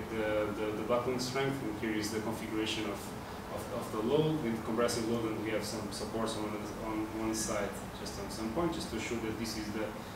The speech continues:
the buckling length, and the, the, on the, uh, perpendicular side it's fully, fully supported. A-, and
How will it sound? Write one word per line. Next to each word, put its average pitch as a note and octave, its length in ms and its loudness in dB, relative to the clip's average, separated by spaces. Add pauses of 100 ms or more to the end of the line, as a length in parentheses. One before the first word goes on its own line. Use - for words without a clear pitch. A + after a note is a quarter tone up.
(180)
the - 120 -6
buckling G#2+ 420 0
length, F3 260 6 (560)
and C3+ 280 6 (300)
the, A#2+ 520 6 (120)
the, - 100 -2
on A#2+ 200 4
the, A2+ 420 4
uh, A2 220 2 (100)
perpendicular B2 540 2
side A#2 300 6
it's G#2+ 280 2
fully, G#2+ 320 0 (160)
fully G#2+ 160 0
supported. - 480 -4 (1040)
A-, D3 240 6 (120)
and C#3+ 140 4